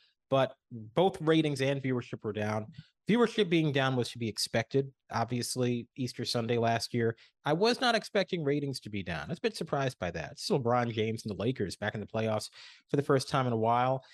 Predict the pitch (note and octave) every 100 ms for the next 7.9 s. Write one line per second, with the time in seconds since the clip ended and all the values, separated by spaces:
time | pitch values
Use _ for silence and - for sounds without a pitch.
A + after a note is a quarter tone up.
0 | - _ C4+ D#4+ - - G3+ F3 - F#3
1 | E3+ D3+ - - D#3 - C#3+ C3 A#2+ A#2+
2 | B2+ A2+ G2+ G#2 - B2 G#2+ G#2 C#3+ _
3 | - - E4+ F#3 - A#2+ G2+ F#3 - F#3
4 | F#3 _ B2+ C3+ A#2+ A2+ - A2+ B2+ C#3
5 | C#3+ - B2+ C3+ A#2 - A#2+ C3 D#3+ D#3+
6 | - - _ - G#3 A3+ G#3 G#3+ A3 G#3+
7 | A3 E3 F#2+ - _ _ - D#4+ D#3